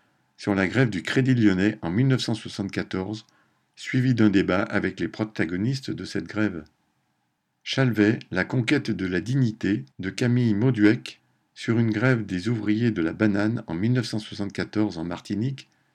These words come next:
suivi d'un débat avec des militants de Combat ouvrier.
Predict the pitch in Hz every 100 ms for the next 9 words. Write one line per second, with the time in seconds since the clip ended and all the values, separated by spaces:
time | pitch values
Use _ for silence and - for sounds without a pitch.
0 | _ - - 131 131 107 95 98 104 95
1 | 110 - 101 104 90 90 113 104 - 117
2 | 110 78 120 127 - 107 101 95 87